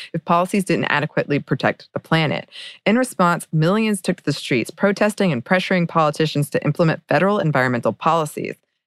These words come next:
This collective action led to the largest environmental demonstration in history on April twenty-second, nineteen seventy, Earth Day, in which twenty million Americans called for a drastic improvement in environmental policy. The first Earth Day was a spectacular feat,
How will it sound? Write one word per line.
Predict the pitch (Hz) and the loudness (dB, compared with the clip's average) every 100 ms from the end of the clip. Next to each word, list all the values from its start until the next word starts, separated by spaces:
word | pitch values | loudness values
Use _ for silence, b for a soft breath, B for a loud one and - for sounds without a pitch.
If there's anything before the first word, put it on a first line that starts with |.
| _ | _
This | 190 208 | -2 0
collective | - 208 190 226 202 | 0 0 2 0 0
action | 156 135 - 135 139 | 0 -2 -2 -2 0
led | 151 156 | 0 0
to | 156 | 0
the | 151 | 2
largest | 139 165 226 226 | 2 2 0 0
environmental | 175 151 143 147 143 | 0 2 2 0 -2
demonstration | 139 139 143 - 151 139 | -2 0 -2 -2 -2 -2
in | 135 151 | 0 0
history | 147 156 - 101 73 - | 2 0 0 -4 -2 0
on | 123 | 0
April | - 170 208 | 0 0 -2
twenty-second, | - 214 233 - 160 156 - B B | 0 0 0 0 0 0 -4 B B
nineteen | - 160 - - 160 147 | -2 0 0 0 0 2
seventy, | - 135 - - - B B B _ - | 0 0 0 -6 -8 B B B _ -2
Earth | 185 160 - | -2 -2 -4
Day, | - - - - | -2 -2 -4 -2
in | 156 | 0
which | - - | 0 -4
twenty | - 226 254 262 | -2 -2 0 0
million | 208 196 196 | 2 2 0
Americans | 175 156 147 156 - - | 0 -2 0 -2 -2 -4
called | - 170 | 0 2
for | 170 151 | 2 0
a | 139 | 0
drastic | 135 151 202 - - | 2 0 0 -2 -2
improvement | 196 190 143 147 147 | 0 0 0 -2 0
in | 135 | -2
environmental | 165 180 160 143 131 147 | 2 2 2 0 -2 -4
policy. | - 165 151 151 - - 165 B B B B | -2 0 0 -2 -6 -8 -8 B B B B
The | 170 | -2
first | - 233 294 - | 0 0 0 0
Earth | 185 180 | -2 2
Day | 165 | 2
was | 160 151 | 2 0
a | |
spectacular | 147 - - 180 175 - 175 165 | -2 -4 -2 0 0 0 0 0
feat, | - 139 - | -4 -6 -8